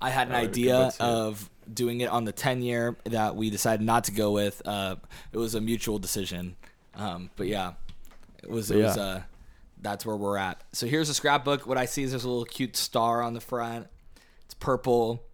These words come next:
Speaker 1: That's really cute, actually. It's
Speaker 2: Purple
Speaker 1: really
Speaker 2: is
Speaker 1: cute.
Speaker 2: also our, uh, it's like our color, our, like, our
Speaker 1: You
Speaker 2: relation-
Speaker 1: guys have a color?
Speaker 2: It's like
Speaker 1: That's
Speaker 2: our
Speaker 1: so
Speaker 2: color.
Speaker 1: cute. Okay. So here,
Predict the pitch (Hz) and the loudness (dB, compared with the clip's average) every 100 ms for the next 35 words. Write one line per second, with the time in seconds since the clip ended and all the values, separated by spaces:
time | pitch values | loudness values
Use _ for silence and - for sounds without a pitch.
0 | - - - - - - 110 95 - 92 | -18 -16 -16 -16 -18 -10 -8 -8 -8 -8
1 | 90 98 - - - 104 - - - - | -8 -12 -14 -16 -16 -16 -16 -20 -20 -20
2 | - - 127 131 151 127 135 120 131 113 | -20 6 6 10 10 8 6 8 12 12
3 | - 104 101 95 90 92 - 107 113 110 | 10 8 8 6 4 0 0 2 4 6
4 | 104 98 - - 101 92 95 - 107 95 | 6 4 0 2 2 2 -2 -4 -2 -2
5 | - 104 120 156 156 165 135 - - 127 | -2 0 8 8 10 8 4 0 0 2
6 | 131 143 156 156 - 107 104 113 107 101 | 4 2 0 -4 -6 -4 -4 -4 -2 -2
7 | 98 92 113 - 107 104 - - - _ | -4 -6 -8 -4 -6 -6 -12 -20 -20 _
8 | - 117 147 160 190 208 | -10 -6 2 4 4 2